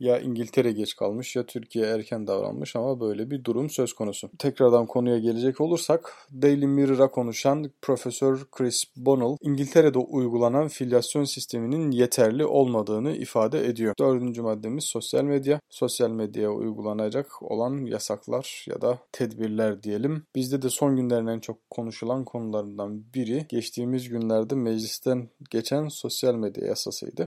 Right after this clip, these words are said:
Burada da durum çok farklı değil. Tabii daha çok TikTok özelinde bir, e, durum yaşanıyor İngiltere'de. Amerika'da çok daha güncel bir konu, hepinizin malumu. Çin menşeli video paylaşım sitesi TikTok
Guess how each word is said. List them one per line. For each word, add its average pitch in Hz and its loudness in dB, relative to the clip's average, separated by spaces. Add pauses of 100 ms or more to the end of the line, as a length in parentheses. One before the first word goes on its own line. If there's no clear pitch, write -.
(120)
Burada 156 8
da 123 6
durum 117 2
çok 107 -2
farklı 101 0
değil. 127 -4 (200)
Tabii 147 2 (160)
daha 127 4
çok - -14
TikTok - -2
özelinde 98 -2 (160)
bir, 104 0 (220)
e, 107 -6 (100)
durum 107 -4
yaşanıyor 98 -2
İngiltere'de. 104 -4 (100)
Amerika'da 117 0
çok - -8
daha 104 0
güncel 107 0
bir 98 -12
konu, 98 -8 (400)
hepinizin 101 -10
malumu. 107 -4
Çin 208 2
menşeli 123 0
video 147 0
paylaşım 127 4
sitesi - -4 (200)
TikTok - -2